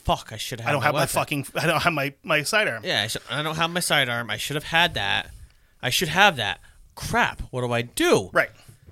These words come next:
Speaker 1: You know, but at the same time, he's also thinking, "Phew, I, I, uh, you know, I avoided one there." Because, yeah, it, he may not have actually got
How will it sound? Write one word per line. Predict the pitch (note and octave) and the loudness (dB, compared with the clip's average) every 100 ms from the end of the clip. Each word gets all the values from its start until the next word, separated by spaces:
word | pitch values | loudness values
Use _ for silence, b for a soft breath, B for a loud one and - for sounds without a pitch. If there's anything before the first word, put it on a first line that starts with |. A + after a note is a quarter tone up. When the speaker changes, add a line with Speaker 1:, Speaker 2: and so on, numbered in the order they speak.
| - - | -14 -2
Speaker 1:
You | |
know, | D3 C3 C3 B2+ - - | 0 2 0 -6 -16 2
but | F#3 F3 | 4 4
at | |
the | D3 | 2
same | C#3+ D#3+ D3 | -2 -2 -2
time, | D3 D3+ C#3 | -2 0 0
he's | B2 | -2
also | B2 A#2+ B2+ | -2 -4 -4
thinking, | A#2+ A2+ G#2+ G#2+ | -6 -6 -8 -10
"Phew, | - - G4+ F#4+ C3 - | -10 -2 0 0 -2 -12
I, | - A#2+ | -4 -2
I, | - A#2 A#2+ - | 0 -2 -2 -10
uh, | - - _ _ | -20 -20 _ _
you | A#2+ | -10
know, | G#2 | -8
I | G2+ G#2 G#2+ b b b | -6 -6 -8 b b b
avoided | B2+ A#2+ D3+ F3 D3+ | -6 0 2 2 2
one | A#2+ A2 | -2 -2
there." | G#2+ F#2+ G2+ G#2+ _ _ _ _ _ _ _ _ _ _ _ - | -4 -4 -6 -8 _ _ _ _ _ _ _ _ _ _ _ -8
Because, | C3+ - B2+ A#2+ A#2 A2 - - | -6 0 2 4 2 -4 -10 -10
yeah, | D3+ C#3 B2 | 0 4 4
it, | B2+ C3+ F2+ | 2 -2 -10
he | - - D#3+ | -14 -8 -8
may | D3+ D3 C#3+ | -4 0 0
not | C#3 C3 B2 | 0 0 -2
have | - A2+ | -4 -6
actually | A2+ G#2 - - G#2+ | -4 -6 -6 -10 -6
got | A2 G2 - | -4 -4 -6